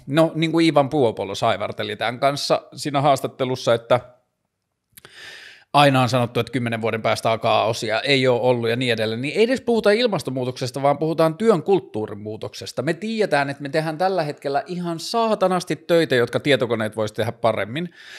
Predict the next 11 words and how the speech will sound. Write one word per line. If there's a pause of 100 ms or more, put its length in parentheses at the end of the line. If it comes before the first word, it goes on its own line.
(140)
Lähes
kaikki,
mitä
me
voidaan
kutsua
byrokratiaksi (280)
tai
asioiden (180)
hoitamiseksi
tai